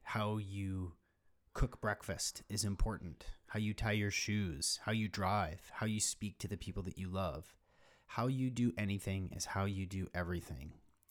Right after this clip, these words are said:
And because we're talking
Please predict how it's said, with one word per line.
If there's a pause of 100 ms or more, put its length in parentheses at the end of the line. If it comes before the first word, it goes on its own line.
And (160)
because
we're
talking